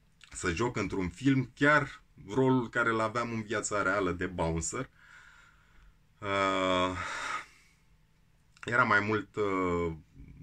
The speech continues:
o semifigurație, intrasem mai adânc în acel rol, pentru că, practic, și asta făcusem mult timp din viață. Scena era simplă, după o altercație într-un bar, trebuia să dau afară un client, două replici mici, câteva mișcări de arte marțiale, adversarul era învins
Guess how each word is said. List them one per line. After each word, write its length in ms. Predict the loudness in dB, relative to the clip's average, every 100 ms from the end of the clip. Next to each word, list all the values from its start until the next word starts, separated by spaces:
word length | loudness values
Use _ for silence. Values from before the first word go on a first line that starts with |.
| -8
o 120 | -4
semifigurație, 1160 | -2 -2 0 -2 -4 -6 -2 2 2 0 -4 -4
intrasem 520 | -4 -2 -4 -2 -4
mai 320 | -2 -2 2
adânc 380 | 2 0 -4 -4
în 120 | -4
acel 580 | -4 -4 -6 -4 -2 0
rol, 340 | 2 2 0
pentru 280 | -4 -10 -12
că, 180 | -12 -14
practic, 440 | -8 -8 -8 -16 -12
și 100 | -12
asta 220 | -10 -14
făcusem 600 | -16 -16 -12 -8 -8 -10 -14 _ -20 -20 -18
mult 200 | -6 -6
timp 200 | -4 -4
din 180 | -2 -4
viață. 600 | -4 -4 -2 2 2 2 -6 -20 -20 -20 -14
Scena 300 | -4 0 2
era 460 | 2 4 2 2 -4 -10
simplă, 500 | -2 2 2 2 0
după 260 | 0 -2
o 60 | 0
altercație 640 | 0 -2 -6 -4 -4 -4
într-un 360 | -6 -6 -4 -2
bar, 260 | 0 0 -2
trebuia 360 | -6 -2 -2
să 160 | -2 -4
dau 240 | -2 -2
afară 680 | -2 -4 -4 0 0 -2 -2
un 200 | -2 -2
client, 580 | -4 -4 -2 -4 -6 -14
două 320 | -6 2 4
replici 420 | 4 0 -4 -8
mici, 320 | -2 -2 -4 -8
câteva 400 | -8 -6 -4 -2
mișcări 460 | -4 -4 -4 -4
de 60 | -2
arte 240 | -2 -2
marțiale, 640 | -4 -4 -6 -4 -2 0
adversarul 680 | 0 0 -2 -4 -2 -2 0
era 240 | 0 0 -2
învins 520 | -4 -6 -6 -8 -10